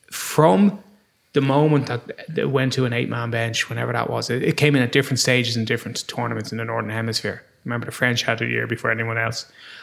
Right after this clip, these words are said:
I couldn't understand why you wouldn't just sub the props at halftime if you have, like, good props.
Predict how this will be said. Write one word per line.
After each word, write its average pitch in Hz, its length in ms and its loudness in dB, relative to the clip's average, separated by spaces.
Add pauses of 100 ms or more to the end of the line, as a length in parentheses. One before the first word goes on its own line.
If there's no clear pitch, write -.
I 143 100 2
couldn't 175 280 2
understand 143 560 0 (120)
why 127 400 2 (360)
you 123 100 0
wouldn't 139 300 2
just - 340 -2
sub 131 220 -2
the 117 80 -4
props - 320 -2
at 117 100 -2
halftime 123 460 -2 (100)
if - 160 -6
you 131 100 0
have, 110 120 -8
like, 113 160 -6
good 120 160 -2
props. - 340 -4